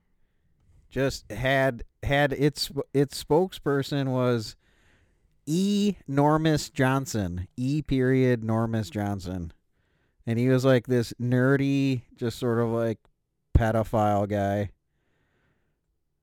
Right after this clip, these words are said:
Speaker 1: And he was always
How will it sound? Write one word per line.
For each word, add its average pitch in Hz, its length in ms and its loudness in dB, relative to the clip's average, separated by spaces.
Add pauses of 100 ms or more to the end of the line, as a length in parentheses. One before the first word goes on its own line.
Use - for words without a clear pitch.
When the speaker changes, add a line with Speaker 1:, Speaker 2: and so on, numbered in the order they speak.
(1040)
Speaker 1:
And 120 340 -2
he 143 160 2
was 135 220 6
always 143 840 4